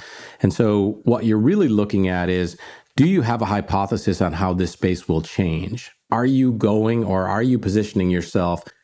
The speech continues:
as to where the ball is going, not necessarily where it is right now? And does this company that you're thinking about from an acquisition perspective believe those same things? And that's,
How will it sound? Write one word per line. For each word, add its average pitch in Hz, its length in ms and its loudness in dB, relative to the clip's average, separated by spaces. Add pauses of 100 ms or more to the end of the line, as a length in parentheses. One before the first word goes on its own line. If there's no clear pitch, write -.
as 95 160 0
to - 100 2
where 98 300 2
the 90 80 0
ball 92 320 0
is 85 100 -4
going, 107 460 0
not 95 240 0
necessarily 92 500 0
where 87 260 0
it 85 60 0
is 87 240 0
right 80 240 0
now? 90 580 -2 (280)
And 92 240 0
does 104 220 0
this 98 180 0
company 90 540 0
that 90 140 -2
you're 92 160 0
thinking 92 320 0
about 85 240 0
from 95 140 0
an 87 60 2
acquisition 92 500 0
perspective 85 500 -2 (220)
believe 110 360 2
those 92 240 0
same 87 280 0
things? 85 500 -2
And 87 160 -2 (360)
that's, 160 260 -2